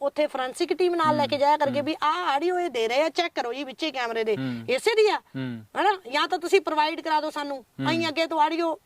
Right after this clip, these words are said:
Speaker 1: ਜਾਂਚ ਕਰਕੇ ਪਾ ਦਿਆ ਕਰਾਂਗੇ,
Speaker 2: ਹੂੰ।
Speaker 1: ਹੈਂ? ਨਹੀਂ ਤਾਂ ਕਰਵਾ ਲਓ ਫਿਰ, ਜਾਂਚ ਕਰਵਾ ਲਓ।
Speaker 2: ਹੂੰ।
Speaker 1: ਜੇ ਤੁਹਾਡੀ ਨਿਕਲੀ ਫਿਰ ਤੁਸੀਂ ਕੀ ਕਰੋਗੇ? ਚੱਲ
Speaker 2: ਹੂੰ।
Speaker 1: ਜੇ ਤੁਹਾਡੀ ਨਾ ਨਿਕਲੀ ਤਾਂ ਤੁਸੀਂ ਜਿਹੜਾ ਕੀਤਾ ਉਹ ਅਸੀਂ ਭੁਗਤਣਾ ਹੈ, ਉਹ ਤਾਂ
Speaker 2: ਹੂੰ।
Speaker 1: ਅਸੀਂ ਭੁਗਤ ਲਾਂਗੇ।
Speaker 2: ਹੂੰ।
Speaker 1: ਪਰ ਜੇ ਆਵਾਜ਼ ਤੁਹਾਡੀ ਹੋਈ ਫੇਰ,
Speaker 2: ਹੂੰ।
Speaker 1: ਫੇਰ ਭਾਈ ਤੁਸੀਂ ਕੀ ਕਰੋਗੇ?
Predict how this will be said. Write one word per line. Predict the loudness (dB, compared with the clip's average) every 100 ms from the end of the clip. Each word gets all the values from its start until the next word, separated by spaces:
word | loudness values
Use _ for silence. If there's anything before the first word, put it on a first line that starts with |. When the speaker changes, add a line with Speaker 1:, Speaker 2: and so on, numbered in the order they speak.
| _
Speaker 1:
ਜਾਂਚ | -2 0 0
ਕਰਕੇ | -2 -4 -2
ਪਾ | -2
ਦਿਆ | -2 -2
ਕਰਾਂਗੇ, | -2 0 -2
Speaker 2:
ਹੂੰ। | -4 -10 _ -6
Speaker 1:
ਹੈਂ? | -2
ਨਹੀਂ | 0 2
ਤਾਂ | 2
ਕਰਵਾ | 2 0 0
ਲਓ | 0
ਫਿਰ, | -2
ਜਾਂਚ | -2 -2 0
ਕਰਵਾ | -2 0 2
ਲਓ। | 0
Speaker 2:
ਹੂੰ। | 0 -6 -8
Speaker 1:
ਜੇ | -2 0
ਤੁਹਾਡੀ | 2 2 2
ਨਿਕਲੀ | 0 2 2
ਫਿਰ | 0
ਤੁਸੀਂ | -4 -8 -8
ਕੀ | -4
ਕਰੋਗੇ? | -4 -2 -2
ਚੱਲ | 0
Speaker 2:
ਹੂੰ। | 0
Speaker 1:
ਜੇ | 0 -2
ਤੁਹਾਡੀ | 0 0 0
ਨਾ | 0 -2
ਨਿਕਲੀ | -2 -2 -4 -6 -20 _
ਤਾਂ | -4
ਤੁਸੀਂ | -2 0 0 0
ਜਿਹੜਾ | 0 2 2
ਕੀਤਾ | 2 -4 2 4
ਉਹ | 4 -2
ਅਸੀਂ | -2 -4 -8 -12 _ -2
ਭੁਗਤਣਾ | 0 0 -2 -2
ਹੈ, | -6 -6
ਉਹ | 0
ਤਾਂ |
Speaker 2:
ਹੂੰ। | 0
Speaker 1:
ਅਸੀਂ | 2
ਭੁਗਤ | 0 0 2
ਲਾਂਗੇ। | 0 0 -4
Speaker 2:
ਹੂੰ। | -6 -4
Speaker 1:
ਪਰ | -2
ਜੇ | 0 0
ਆਵਾਜ਼ | 0 0 -2
ਤੁਹਾਡੀ | -4 -4
ਹੋਈ | -6 -4
ਫੇਰ, | -2 -2
Speaker 2:
ਹੂੰ। | -4 -8 -8 -4
Speaker 1:
ਫੇਰ | 0 2
ਭਾਈ | 2 -4
ਤੁਸੀਂ | -4 -10 -10
ਕੀ | -8
ਕਰੋਗੇ? | -6 -4 -4